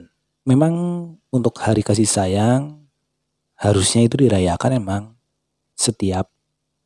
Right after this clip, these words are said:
waktu. Bukan setiap hari, setiap waktu. Untuk ses-, untuk orang-orang terdekat, untuk keluarga, untuk teman, dan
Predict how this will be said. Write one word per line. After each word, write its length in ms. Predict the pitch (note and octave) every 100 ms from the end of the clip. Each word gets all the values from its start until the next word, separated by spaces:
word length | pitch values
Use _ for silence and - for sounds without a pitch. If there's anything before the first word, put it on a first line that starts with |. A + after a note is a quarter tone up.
| _ -
waktu. 440 | - - _ - _ _ _
Bukan 140 | A#2 B2+
setiap 320 | C3+ C3 D3
hari, 120 | B2+
setiap 520 | - D3+ - C#3 C3+ -
waktu. 440 | - - _ - - _ _ -
Untuk 320 | A2 G2+ - _ _ _ _ -
ses-, 320 | A#2+ - -
untuk 280 | A#2 A2 G#2+ G2+
orang-orang 320 | F#2+ F#2+ F#2+
terdekat, 680 | - F#2+ - - G#2 G#2 F#2+
untuk 120 | F#2+
keluarga, 560 | - F#2+ A#2 B2+ G#2+ F#2+
untuk 200 | F2 -
teman, 480 | A#2+ B2+ A2 G2 F2
dan 240 | E2